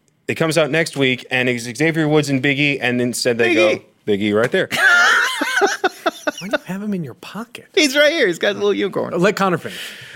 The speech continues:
Speaker 1: All right, so they come out and they're like, "You know what? We're all gonna quit 'cause we, this is exactly how high we know we can get, and you're not letting us go any higher." And Vince says, "You know what? If you two win a gauntlet tag team match,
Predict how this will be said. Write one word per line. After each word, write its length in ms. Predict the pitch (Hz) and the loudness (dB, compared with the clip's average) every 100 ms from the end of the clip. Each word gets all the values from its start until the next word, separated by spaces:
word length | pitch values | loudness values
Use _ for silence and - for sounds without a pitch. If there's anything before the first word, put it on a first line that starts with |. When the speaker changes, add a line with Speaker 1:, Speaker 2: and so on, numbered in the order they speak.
| - | -10
Speaker 1:
All 60 | |
right, 100 | - | -6
so 280 | - 127 92 - - - - - - | 0 2 2 -2 -18 -16 -16 -18 -4
they 220 | 127 220 | 2 2
come 200 | 190 170 | 2 2
out 200 | 135 131 | 2 0
and 80 | 123 | 2
they're 140 | 123 | 4
like, 280 | 120 117 117 | 4 4 2
"You 60 | 120 | 2
know 100 | 120 | 4
what? 260 | 135 135 - - | 4 0 -10 -4
We're 180 | 120 113 | 2 4
all 200 | 117 117 | 4 4
gonna 180 | 113 | 0
quit 420 | 107 - 95 85 - | -2 -2 -2 -4 -8
'cause 180 | 101 | -10
we, 220 | 98 104 107 | -4 -4 -2
this 280 | 104 107 | -2 -2
is 160 | 113 98 | -2 0
exactly 560 | 98 95 95 113 120 120 | -2 0 0 0 0 0
how 180 | 123 | 0
high 220 | 110 120 113 | 2 0 0
we 140 | 113 | 0
know 120 | 117 | 0
we 140 | 117 113 | 0 0
can 180 | 120 107 | -2 0
get, 300 | 113 120 - | 2 0 -2
and 200 | 92 90 | -8 -8
you're 100 | 87 | -4
not 180 | 95 - | -4 -4
letting 120 | 101 | -6
us 100 | 98 | -2
go 160 | 113 104 | -2 0
any 100 | 104 | -2
higher." 340 | 98 87 82 - - - | -4 -6 -8 -16 -20 -10
And 140 | 127 | -6
Vince 200 | 98 104 | -4 0
says, 220 | 117 110 - | 2 0 0
"You 80 | 127 | 0
know 120 | 135 | 2
what? 360 | 165 208 - _ _ | 2 2 -4 _ _
If 220 | 117 101 | -2 -2
you 240 | 127 277 330 | 2 2 2
two 260 | - 214 | 2 4
win 160 | 196 165 | 4 2
a 80 | 117 | 0
gauntlet 680 | 95 113 202 226 120 107 - | -6 0 2 2 0 -2 -2
tag 320 | 107 90 92 | -4 -2 -4
team 260 | - 92 90 | -4 -4 -2
match, 400 | 87 90 - | -4 -6 -8